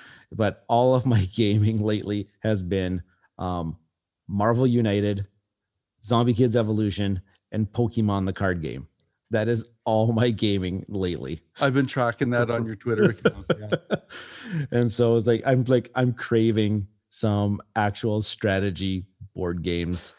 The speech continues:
Speaker 1: <laughs> with,
Speaker 2: Nice.
Speaker 1: with adult, with adults.
Speaker 2: Cool.
Speaker 1: I've, but it's still good. Like, and now it's, it's still an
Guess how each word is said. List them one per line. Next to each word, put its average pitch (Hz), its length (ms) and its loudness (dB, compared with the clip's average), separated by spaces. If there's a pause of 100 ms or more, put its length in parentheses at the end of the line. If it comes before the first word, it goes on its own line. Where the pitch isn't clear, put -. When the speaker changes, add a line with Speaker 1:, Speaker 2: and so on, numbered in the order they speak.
Speaker 1:
<laughs> - 100 -20
with, - 300 -10 (280)
Speaker 2:
Nice. - 300 -4
Speaker 1:
with 123 200 -2
adult, 101 440 0
with 127 180 2
adults. 101 640 0 (1040)
Speaker 2:
Cool. 127 520 0
Speaker 1:
I've, 104 200 -2 (840)
but 151 260 2 (480)
it's 151 180 0
still 170 200 2
good. 151 160 -2 (220)
Like, 135 360 -2
and 139 160 2
now 143 200 4
it's, - 260 -6
it's - 340 -4
still 254 380 0
an 127 140 -2